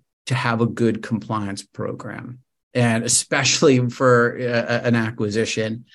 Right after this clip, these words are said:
you need to have your stuff in line. And another thing just to mention, you know, regarding, uh, acquisition,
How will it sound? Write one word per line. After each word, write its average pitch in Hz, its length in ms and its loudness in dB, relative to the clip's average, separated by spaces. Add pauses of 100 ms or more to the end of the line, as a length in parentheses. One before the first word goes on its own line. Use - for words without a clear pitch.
(360)
you 131 160 8
need 120 140 6
to 107 60 0
have 107 240 -2
your 85 80 -10
stuff 101 340 -6
in 107 140 -8
line. 110 360 -6 (280)
And 139 160 4
another 139 260 6
thing 156 200 2
just 127 200 -4
to 123 80 -2
mention, 117 420 2
you 113 120 4
know, 110 100 0
regarding, 113 800 0
uh, 104 300 -6
acquisition, 113 800 -2